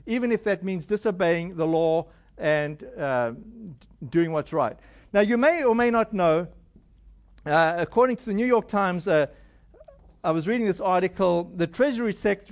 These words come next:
Secretary, Jacob J. Lew, announced that they are going to be replacing, uh,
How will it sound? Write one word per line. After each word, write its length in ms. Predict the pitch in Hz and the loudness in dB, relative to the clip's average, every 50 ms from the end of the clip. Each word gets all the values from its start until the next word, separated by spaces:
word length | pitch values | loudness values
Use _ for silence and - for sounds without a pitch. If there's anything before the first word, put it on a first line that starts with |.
| - _ | -20 _
Secretary, 560 | - - 220 220 220 214 160 - - 156 139 | -8 -4 -4 -2 -2 -4 -6 -4 -4 -4 -4
Jacob 440 | 131 - 190 196 190 - 190 160 147 - _ _ _ _ _ _ _ _ - 131 | -2 0 0 0 0 0 -4 -6 -6 -10 _ _ _ _ _ _ _ _ -18 -12
J. 360 | 123 - 190 196 190 170 156 | -6 -2 0 2 2 4 4
Lew, 440 | 160 185 226 247 202 160 156 165 160 - - - _ _ - | 4 4 4 4 4 2 0 -2 -8 -14 -20 -20 _ _ -4
announced 640 | 180 175 180 202 214 220 214 214 196 - - - - | -2 -2 0 2 2 2 2 0 -2 -6 -10 -6 -2
that 220 | 196 190 185 - | -2 -2 0 0
they 180 | 202 196 196 208 | 2 2 2 4
are 180 | 190 175 175 | 4 2 2
going 240 | 175 196 208 214 202 | 2 0 0 -2 -2
to 120 | - - | -6 -8
be 180 | 180 196 185 180 | -6 -2 0 0
replacing, 1000 | 180 180 180 180 - - 220 247 269 226 - - 208 196 185 180 180 175 170 - - _ _ _ _ _ _ - - | 2 0 0 -2 -2 0 0 2 0 0 -2 0 0 0 0 0 -2 -4 -8 -10 -14 _ _ _ _ _ _ -10 -4
uh, 640 | 180 165 170 170 165 165 160 156 156 151 160 156 | 0 2 2 4 4 4 4 4 4 2 0 -2